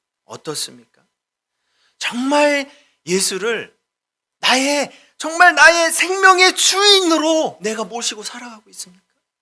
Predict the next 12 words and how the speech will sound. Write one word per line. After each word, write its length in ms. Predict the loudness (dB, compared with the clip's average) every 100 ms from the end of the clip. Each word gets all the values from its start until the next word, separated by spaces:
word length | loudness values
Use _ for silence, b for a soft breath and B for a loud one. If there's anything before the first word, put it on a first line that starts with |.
| _ _ _ -16
우리가 220 | -10 -10
그, 140 | -10 -18 b b
그분을 340 | -4 -2 -4
그렇게 420 | -2 -2 -2 -4
믿고 280 | -4 -6 -8
따르고 340 | -6 -6 -6 -12
있습니까? 520 | -14 -14 -20 _ -20 _ _ _ _ _ _ _ _ _ _ _ _ -8
요즘 260 | -4 -4
유튜브에 500 | -4 -6 -4 -2 -2
보면요, 600 | -6 -12 -12 -12 -16 -18 _ _ _ _ _ _
기독교 500 | -10 -8 -8 -8 -10
관련 460 | -6 -4 -4 -6